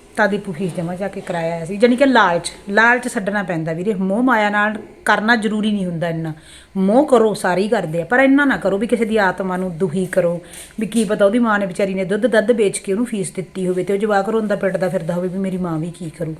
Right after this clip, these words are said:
ਹਨਾ? ਕਿਉਂਕਿ ਅੱਜ ਕੱਲ੍ਹ ਵੀਰੇ ਪੈਸਾ ਬਣਦਾ ਨਹੀਂ ਨਾ ਇੰਨਾ, ਜੇ ਦੇਖਿਆ ਜਾਵੇ।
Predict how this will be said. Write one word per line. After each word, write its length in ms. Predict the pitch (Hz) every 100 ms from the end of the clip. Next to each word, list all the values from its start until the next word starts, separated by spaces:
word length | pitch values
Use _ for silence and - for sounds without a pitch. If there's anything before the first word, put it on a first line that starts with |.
| 175
ਹਨਾ? 120 | 196 - - - -
ਕਿਉਂਕਿ 240 | - 226 240
ਅੱਜ 140 | 202
ਕੱਲ੍ਹ 240 | 214 220 226
ਵੀਰੇ 400 | 220 233 233 - - - _ - - _ -
ਪੈਸਾ 240 | 220 - 220
ਬਣਦਾ 320 | 208 190 196
ਨਹੀਂ 120 | 208
ਨਾ 120 | 180
ਇੰਨਾ, 240 | 254 233 165 - -
ਜੇ 100 | 190
ਦੇਖਿਆ 340 | 190 190 - 175
ਜਾਵੇ। 260 | 170 165